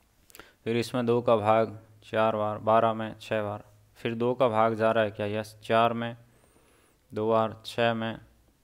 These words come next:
कितना? तीन बार, दो बार और तीन बार।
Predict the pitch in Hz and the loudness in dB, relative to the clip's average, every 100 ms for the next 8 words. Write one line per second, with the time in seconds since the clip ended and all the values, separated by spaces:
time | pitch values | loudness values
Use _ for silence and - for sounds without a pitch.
0 | _ - 104 110 113 - 107 98 98 101 | _ -16 -12 -12 -14 -16 -14 -12 -14 -18
1 | _ _ _ _ _ _ _ _ _ _ | _ _ _ _ _ _ _ _ _ _
2 | - 110 110 110 110 104 104 - 107 107 | -6 -2 0 -2 -4 -8 -12 -16 -16 -18